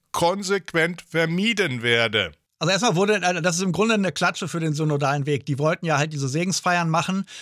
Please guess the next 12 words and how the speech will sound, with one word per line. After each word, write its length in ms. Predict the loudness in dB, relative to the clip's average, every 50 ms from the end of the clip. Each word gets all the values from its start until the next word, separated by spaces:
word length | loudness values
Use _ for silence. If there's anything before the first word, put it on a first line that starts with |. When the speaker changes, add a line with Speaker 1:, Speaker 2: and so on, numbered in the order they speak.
| -18 -20 -20 _ _ _ _ _ _ _
Speaker 2:
Und 300 | 0 2 2 2 2 2
jetzt 240 | 0 0 0 0 0
wird 180 | 0 0 2
halt 240 | 0 0 -2 -2 -4
gesagt, 600 | -4 -2 0 0 0 0 0 -2 -6 -10 -10 -10 -8 -4
ähm, 560 | -2 0 0 2 0 0 0 -2 -2 -4 -6 _ _ -20 -20 _ _ _ _ _ _ _ _ _ _ _ _ _ -20 -20 -10
das 240 | -4 -2 -2 0 0
darf 220 | 0 -2 -2 0
nicht 140 | -2 -2 -2
im 120 | -2 -2 -2
Gottesdienst 560 | -2 -2 -2 -2 -4 -4 -4 -4 -4 -2 -2
erfolgen. 540 | -4 -2 0 0 2 2 2 0 -2 -4